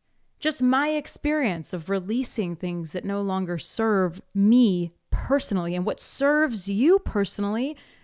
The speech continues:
necessarily won't be what serves me personally. And this is the thing. When you can respect other people in that way for doing their thing,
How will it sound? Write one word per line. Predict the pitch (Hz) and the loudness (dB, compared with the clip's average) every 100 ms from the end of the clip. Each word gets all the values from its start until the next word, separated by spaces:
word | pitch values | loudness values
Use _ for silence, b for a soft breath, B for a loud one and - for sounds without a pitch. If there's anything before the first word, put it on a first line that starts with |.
| b | b
necessarily | 311 349 370 - 285 320 339 | -2 0 -2 4 6 6 4
won't | 320 254 262 | 6 4 4
be | 269 | 2
what | 277 311 | 2 2
serves | - 214 220 208 | 4 4 4 2
me | 359 453 | 4 8
personally. | - 247 - 196 170 151 B B | 8 8 4 2 0 -4 B B
And | B 294 | B 0
this | 392 | 0
is | 403 294 | -4 -6
the | 240 | -10
thing. | - 359 403 175 165 165 b b b | -8 -6 -4 -6 -6 -12 b b b
When | - 269 269 | 4 6 6
you | 359 | 6
can | 427 359 | 4 2
respect | 254 220 - 269 302 - | 2 0 0 0 0 0
other | 233 214 | 2 0
people | - 233 214 233 220 | -2 -4 -2 0 0
in | 202 | 0
that | 190 185 | 0 0
way | 185 185 240 | 0 2 2
for | 247 196 | 0 -2
doing | 165 220 226 202 - - | 0 0 2 0 -4 -8
their | 175 165 190 202 | -4 2 2 2
thing, | 196 190 185 220 277 | -2 -4 -4 -4 -6